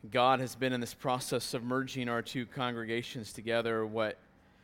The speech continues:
for what seems like, uh, five,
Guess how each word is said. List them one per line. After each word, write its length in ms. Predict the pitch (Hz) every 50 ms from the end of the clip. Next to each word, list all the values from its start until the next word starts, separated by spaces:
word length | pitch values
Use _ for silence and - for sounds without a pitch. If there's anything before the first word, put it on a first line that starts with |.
| - _ -
for 80 | - 127
what 120 | 131 117
seems 400 | - - 180 185 190 175 139 -
like, 400 | 120 120 117 120 123 - - -
uh, 420 | 131 117 113 113 107 107 104 101 98 98 - - - - - _ _ _ - _ - - - _ - - -
five, 520 | 113 113 117 120 123 123 123 123 117 113